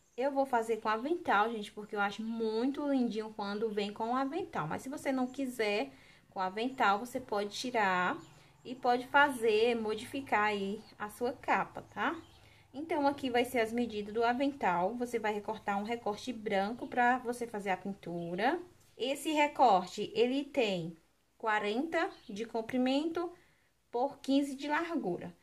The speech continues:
Se você quiser ele maior, você aumenta, mas vai diminuir na, nos outros recortes. Então, você vai recortar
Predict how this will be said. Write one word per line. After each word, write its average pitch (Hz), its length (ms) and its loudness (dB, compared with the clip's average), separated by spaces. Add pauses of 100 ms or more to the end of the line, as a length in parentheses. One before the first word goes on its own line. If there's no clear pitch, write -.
(200)
Se 240 100 -8
você 269 320 0
quiser 262 340 4
ele 240 140 4
maior, 240 640 4
você 277 260 0
aumenta, 233 680 2
mas 254 220 4
vai 226 120 4
diminuir 262 480 4
na, 254 200 0
nos 226 200 -6
outros 233 360 2
recortes. 311 720 -4 (480)
Então, 214 120 -10
você 233 220 -4
vai 233 120 2
recortar 226 760 2